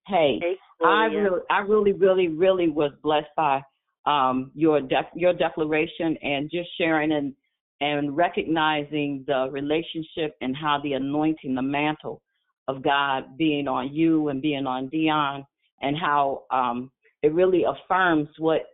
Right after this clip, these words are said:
Speaker 1: I know I've heard God say over the years, and even including being able to see the, see how, um, watching my mom lay hands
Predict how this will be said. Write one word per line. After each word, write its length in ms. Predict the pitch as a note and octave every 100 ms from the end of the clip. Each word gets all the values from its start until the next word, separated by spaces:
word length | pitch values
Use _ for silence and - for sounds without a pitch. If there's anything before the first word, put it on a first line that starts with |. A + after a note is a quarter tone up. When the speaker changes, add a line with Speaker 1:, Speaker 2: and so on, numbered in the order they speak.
| _
Speaker 1:
I 200 | D3 D3+
know 680 | D3+ D#3+ D#3+ C#3+ C#3+ C3+ - _
I've 240 | C#3 D#3 D3
heard 360 | F3 D#3+ D#3
God 240 | C#3 A#2 G2 -
say 200 | C3+ C3
over 240 | C#3 C#3+ C#3
the 100 | C3+
years, 420 | C#3 D#3+ B2+ B2 - - - -
and 140 | D#3 -
even 300 | F#3 F3+ E3
including 440 | D#3 - E3+ D3+
being 200 | D#3+ D3+
able 180 | D3 C#3+
to 80 | C#3
see 120 | - E3
the, 180 | C#3+ - _ _ -
see 320 | E3+ D#3 D3 _ _
how, 520 | - E3+ D3+ C#3 C3+ - _
um, 360 | C3 C3 B2+ C3+
watching 440 | D#3 D#3+ - D#3+
my 160 | D3+ C#3+
mom 520 | D3+ E3 D#3 C#3+ C#3 -
lay 240 | D3+ D#3+
hands 440 | D#3 E3 D#3 D3